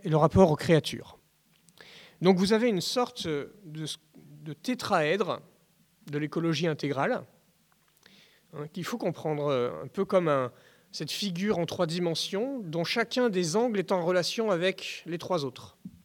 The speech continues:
Le rapport à, le rapport à soi, le rapport à Dieu, le rapport à l'autre, le rapport à la création, tout ça, hein, c'est un réseau de relations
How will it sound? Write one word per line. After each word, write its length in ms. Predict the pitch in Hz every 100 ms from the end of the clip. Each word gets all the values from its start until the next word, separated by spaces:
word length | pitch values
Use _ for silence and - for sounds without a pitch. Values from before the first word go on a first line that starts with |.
| _ _ _ _ _ _ _ _ _ - - _ - -
Le 300 | 165 135 127
rapport 420 | 135 135 160 139
à, 320 | 135 117 - _ _ _ _ _ -
le 80 |
rapport 280 | 143 143 147
à 60 | 151
soi, 380 | - 180 190 208
le 60 |
rapport 380 | 151 135 160 143
à 80 | 139
Dieu, 360 | 123 160 208
le 60 | 202
rapport 460 | 151 143 - 156 147
à 60 |
l'autre, 360 | 143 196 202 156
le 60 |
rapport 340 | 143 147 175 160
à 40 |
la 80 | 143
création, 640 | - 143 131 - 180 208 233 _ _ _ _ _ _
tout 100 | 233
ça, 360 | 202 220 220 254 - -
hein, 120 | 190
c'est 240 | - 151
un 80 | 156
réseau 300 | 156 196 220
de 80 | 180
relations 580 | 170 156 143 - 156